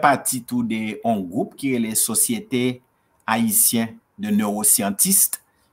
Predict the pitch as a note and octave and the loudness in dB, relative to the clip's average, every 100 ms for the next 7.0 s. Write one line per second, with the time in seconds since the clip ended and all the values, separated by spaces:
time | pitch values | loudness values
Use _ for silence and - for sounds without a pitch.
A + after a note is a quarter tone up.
0 | _ _ A#2+ A#2 - D3+ C#3 C3+ C3 B2+ | _ _ -2 -2 -4 -4 0 2 2 2
1 | B2 B2 A#2 - A2 A#2 A2 A#2 A#2 G2 | -2 -4 -6 -6 -6 -4 -4 -4 -4 -6
2 | - A#2+ A2+ A2+ - A2 A2 B2+ A2 G#2+ | 2 4 4 2 -2 -4 -2 -2 -2 -4
3 | G#2 G2+ G2+ G2 G2+ G2 F#2 G#2+ B2+ B2+ | -2 -2 0 0 -2 -4 -6 -2 -2 0
4 | A#2 G2+ G#2+ - G#2 G#2 G2+ G#2+ G#2+ - | -4 -6 -6 -6 -6 -2 -2 -2 -6 -6
5 | - G#2 G#2+ G2 - A#2 B2 A#2+ G#2+ G2+ | -6 -6 -6 -8 -4 0 0 0 -4 -6
6 | G2+ G2+ - - - A2+ G2 - - C3 | -6 -6 -4 -4 -6 -6 -6 -6 0 2